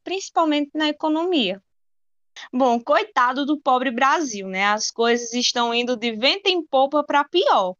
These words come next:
Principalmente com esse Paulo Guedes, né, na, dentro da economia,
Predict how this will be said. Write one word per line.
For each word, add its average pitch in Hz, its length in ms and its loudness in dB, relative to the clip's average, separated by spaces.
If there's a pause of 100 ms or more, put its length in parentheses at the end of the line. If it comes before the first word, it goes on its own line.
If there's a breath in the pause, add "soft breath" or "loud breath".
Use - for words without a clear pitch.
(240)
Principalmente 392 800 2
com - 80 -6
esse 311 280 0
Paulo 269 400 0
Guedes, 262 580 0
né, 247 320 0
na, 214 300 0
dentro 240 480 -2
da 220 100 4
economia, 226 640 -2